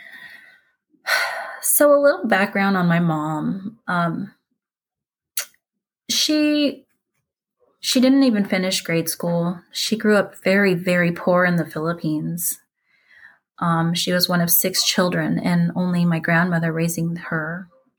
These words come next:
And so she wanted to help out too, you know, as poor as they were in the province, it was, it's third world country where they grew, she grew up.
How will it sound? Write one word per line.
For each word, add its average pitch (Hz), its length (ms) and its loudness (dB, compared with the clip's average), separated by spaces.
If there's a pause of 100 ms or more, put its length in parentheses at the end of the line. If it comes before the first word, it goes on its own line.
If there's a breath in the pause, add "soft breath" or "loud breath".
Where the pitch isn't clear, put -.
(500)
And 170 340 2
so - 200 -4
she 262 240 2
wanted 202 480 4 (360)
to - 120 -6
help 175 320 0
out 156 220 0
too, 160 440 -4
you 190 140 -2
know, 170 380 0 (640)
as 175 200 2
poor 214 340 0
as 214 120 2
they 190 120 2
were 180 200 2
in 180 100 0
the 170 60 0
province, 165 460 0
it 175 100 0
was, 170 360 -2
it's 190 180 -2 (160)
third 208 220 4
world 175 260 2
country 170 360 2
where 156 140 0
they 147 140 -2
grew, 147 300 -2
she - 180 2
grew 160 240 0
up. 151 240 -4